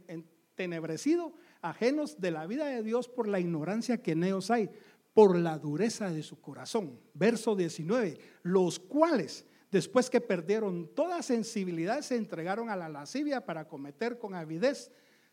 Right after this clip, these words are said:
toda clase de impurezas. Muy bien, aquí hay una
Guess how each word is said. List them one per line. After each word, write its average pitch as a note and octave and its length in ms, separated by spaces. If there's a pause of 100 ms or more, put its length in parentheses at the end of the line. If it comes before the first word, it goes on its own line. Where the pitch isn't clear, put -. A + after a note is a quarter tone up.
(140)
toda B3+ 540
clase A3 460
de G3 120
impurezas. D#3+ 920 (100)
Muy B3+ 180
bien, - 240 (760)
aquí B3 360
hay C#4+ 220
una A#3 460